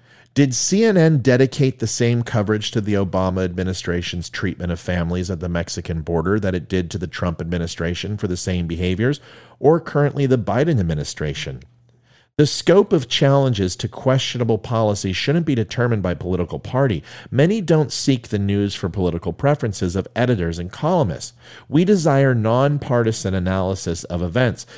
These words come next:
Single perspective news outlets limit the perspective of citizens and foster intolerant outlooks. Lumping conservatives in with supremacist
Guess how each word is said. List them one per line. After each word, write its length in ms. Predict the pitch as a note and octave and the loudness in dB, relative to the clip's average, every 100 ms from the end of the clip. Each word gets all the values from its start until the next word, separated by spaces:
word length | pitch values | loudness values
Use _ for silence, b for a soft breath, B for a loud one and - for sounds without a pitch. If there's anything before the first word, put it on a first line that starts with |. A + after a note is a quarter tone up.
| B | B
Single 500 | - - D#3+ F3+ F#3 | -10 0 2 4 2
perspective 680 | - D#3 - - C3 B2 A2 | 2 0 0 0 0 0 0
news 280 | G2+ G#2+ G2+ - | 0 0 0 -2
outlets 440 | B2 F2+ F#2+ - | -2 0 -2 -4
limit 480 | F#2+ G2 C#3+ D#3+ - | -4 2 4 4 0
the 80 | - | -6
perspective 600 | - G2+ - F2 - F#2 | -6 -6 -4 -6 -6 -6
of 100 | G#2 | -6
citizens 760 | - D#3 - - D#2+ C2+ - - b b - | 0 2 2 0 -4 -8 -12 -16 b b -4
and 200 | A#2 A#2+ | -2 0
foster 600 | - C#3+ C#3+ - C3 A#2+ | 0 0 0 0 0 0
intolerant 760 | - A2+ A2+ F#2+ D#2+ E2 F2+ - | -2 -2 -2 -4 -2 0 -2 -2
outlooks. 720 | B2 A#2+ - D#2+ - - - - _ B B B B | -2 0 -2 -6 -6 -10 -10 -14 _ B B B B
Lumping 420 | A#2 D3+ G3+ B3 A#3 | 2 4 4 0 2
conservatives 760 | G#3 F3+ - D3+ B2+ A2+ G#2+ | 0 2 4 4 6 2 2
in 340 | - B2 A#2+ A2+ | 0 0 0 0
with 160 | G#2+ | -2
supremacist 800 | - A#2 - - C3+ D3 D3 - | -2 -6 -6 0 2 2 0 -4